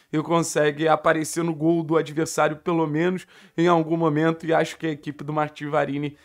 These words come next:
ela tem uma resiliência muito grande nas Copas pra buscar os resultados até o final.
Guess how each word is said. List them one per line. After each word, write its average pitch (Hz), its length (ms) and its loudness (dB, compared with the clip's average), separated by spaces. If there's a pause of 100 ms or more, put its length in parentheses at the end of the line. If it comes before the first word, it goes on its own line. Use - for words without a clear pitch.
(140)
ela 151 240 4
tem 160 460 0
uma 165 180 2
resiliência 185 1080 2
muito 190 320 -4
grande 156 380 0 (280)
nas 160 240 0
Copas 147 420 -2
pra 156 160 -2
buscar 147 380 -2
os 135 140 -2
resultados 139 560 -2
até 139 200 -2
o 139 80 0
final. 147 480 2